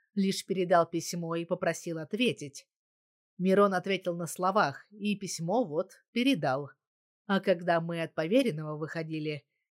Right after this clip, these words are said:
Назар сказал, что хочет остаться в Коризоле. Мол, стар он уже к таким переменам. Ну, я его держать не стал.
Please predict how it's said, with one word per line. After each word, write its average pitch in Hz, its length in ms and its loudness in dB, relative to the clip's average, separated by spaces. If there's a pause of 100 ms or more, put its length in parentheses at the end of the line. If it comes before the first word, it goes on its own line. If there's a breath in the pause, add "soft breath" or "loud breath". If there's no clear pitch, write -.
(160)
Назар 220 500 4
сказал, 202 540 0
что 190 240 0
хочет 185 380 -6
остаться 165 480 -2
в - 60 -10
Коризоле. 143 720 -4 (500)
Мол, 156 260 -4
стар 208 400 0
он 170 140 -2
уже 170 260 -2
к - 80 -20
таким 165 360 -4
переменам. 156 680 -6 (760)
Ну, 180 280 2
я 170 240 6
его 165 200 2
держать 160 500 -2
не 160 100 -6
стал. 147 440 2